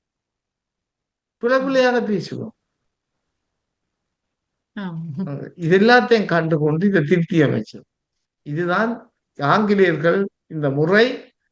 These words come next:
Speaker 2: ஆங்கிலேயர்கள் எங்களுக்கு தந்த முறை ஒழிய, நாங்கள்
Speaker 1: ம்.
Speaker 2: இவ்வளவு காலம் கற்ற முறை அல்ல. எங்கட முறை அசி அசியாக நாங்கள் படித்த
Speaker 1: படி-
Speaker 2: முறை. அசி அசியாக இப்படி படிப்பிக்கிறதுன்றதை நான் உருவாக்கியிருக்கிறேன். அதை நான் சொன்னேன்.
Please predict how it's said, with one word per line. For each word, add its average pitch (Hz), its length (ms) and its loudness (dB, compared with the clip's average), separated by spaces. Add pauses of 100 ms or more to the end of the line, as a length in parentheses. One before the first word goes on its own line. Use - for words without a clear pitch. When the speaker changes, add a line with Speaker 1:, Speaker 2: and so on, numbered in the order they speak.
(160)
Speaker 2:
ஆங்கிலேயர்கள் 226 800 0
எங்களுக்கு 170 360 -8
தந்த 143 320 2
முறை 135 260 4
ஒழிய, 135 580 2 (320)
நாங்கள் 160 520 -2
Speaker 1:
ம். 160 40 0
Speaker 2:
இவ்வளவு 147 340 2
காலம் 147 340 -2
கற்ற 127 340 -2
முறை 131 300 -2
அல்ல. 123 720 2 (1040)
எங்கட 175 480 -4
முறை 139 460 0
அசி 160 420 2
அசியாக 143 640 0
நாங்கள் 151 440 -2 (320)
படித்த 131 360 -6
Speaker 1:
படி- 117 100 -2
Speaker 2:
முறை. 120 400 -2 (420)
அசி 165 340 0
அசியாக 180 380 2
இப்படி 170 260 0
படிப்பிக்கிறதுன்றதை 139 920 0
நான் 190 180 2
உருவாக்கியிருக்கிறேன். 131 760 -2
அதை 190 160 -10
நான் 143 240 2
சொன்னேன். 127 320 -4